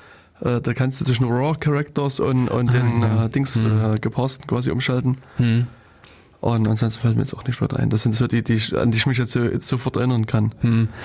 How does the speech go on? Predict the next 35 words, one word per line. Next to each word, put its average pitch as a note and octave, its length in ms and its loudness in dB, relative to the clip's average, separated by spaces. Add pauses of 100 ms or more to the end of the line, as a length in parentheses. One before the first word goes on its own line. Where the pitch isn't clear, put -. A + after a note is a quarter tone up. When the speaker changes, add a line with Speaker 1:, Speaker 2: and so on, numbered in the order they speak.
(680)
Speaker 2:
Also A#2 180 0
ich A2 120 2
hab C3 80 0
das B2 160 -2
bei B2 100 -4
mir B2 200 0
zentral A#2+ 440 0
geregelt A2+ 500 0
über A2 140 2
die G#2+ 120 0
Umgebungsvariable. G#2+ 1040 0
Speaker 1:
Das D#3 260 -2 (360)
Speaker 2:
Hm. A#2 340 2 (340)
Äh, A2+ 180 2
ich G#2 140 -2
weiß A2 140 0
gar A2+ 80 0
nicht, - 120 -6 (120)
wie G#2+ 180 4
die G#2+ 120 0
Le-, G#2+ 160 0 (100)
ob - 180 0
die - 80 -2
Less A2 300 0
oder A2 160 0
noch G#2+ 180 2
ein G#2+ 60 4
bisschen G#2+ 240 2
mehr A2+ 220 2
heißt. A2 440 0 (640)
Speaker 1:
Es - 140 -2
gibt D3+ 160 -4
so C3 160 0
verschiedene C#3+ 460 0
Less-Umgebungsvariablen. A2+ 1500 0